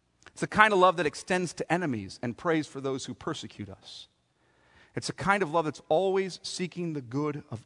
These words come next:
others and not their harm. Always seek. Do you know what gossip is?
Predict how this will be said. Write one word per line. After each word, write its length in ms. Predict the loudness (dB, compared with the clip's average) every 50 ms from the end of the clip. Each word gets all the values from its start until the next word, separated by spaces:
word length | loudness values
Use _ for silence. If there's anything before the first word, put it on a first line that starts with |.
| -4
others 340 | -2 -2 -2 -2 -8 -8 -8
and 160 | -8 -8 -6
not 220 | -6 -8 -8 -10 -12
their 100 | -16 -14
harm. 360 | -14 -16 -18 -18 -18 -20 -20 _ _ _ _ _ _ _ _ _ _ _ _ _ _ _ _ _ _ _ _ _ _ _ _ _ _ _ _ _ _ _ _ _ _ _ 0
Always 520 | 2 2 2 2 2 2 0 0 -2 -4
seek. 280 | -8 -10 -8 -8 -10 -10
Do 60 | _ -20 -20 -18 _ -6
you 80 | -2
know 60 | 0
what 220 | 0 0 0 -2 2
gossip 460 | 4 4 4 4 0 -8 -12 -8 -8
is? 360 | -8 -8 -8 -10 -14 -16 -18